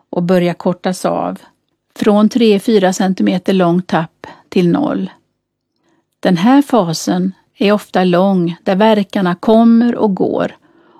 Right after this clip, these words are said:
och då kan det vara bra att tänka på andra saker. Försök att trolla bort de första timmarna. Gör något roligt så att fokus inte kommer på förlossningen för tidigt. Titta på en rolig film, gå en promenad,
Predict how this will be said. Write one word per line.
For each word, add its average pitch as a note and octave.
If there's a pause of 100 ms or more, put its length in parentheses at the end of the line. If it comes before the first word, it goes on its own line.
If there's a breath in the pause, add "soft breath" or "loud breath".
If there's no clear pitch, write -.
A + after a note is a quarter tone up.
och G#3
då G3
kan G#3
det G#3+
vara A#3
bra F#3
att -
tänka F3+
på -
andra A#3+
saker. G3 (520)
Försök C#4+
att C#4+
trolla C#4+
bort B3
de C4+
första -
timmarna. G#3
Gör A#3
något A#3+
roligt F#3+
så G3
att F#3+
fokus F#3
inte F#3+
kommer E3+
på E3+
förlossningen F3+
för -
tidigt. - (520 soft breath)
Titta -
på F#3
en F3
rolig F3+
film, B3
gå G3
en F3
promenad, F3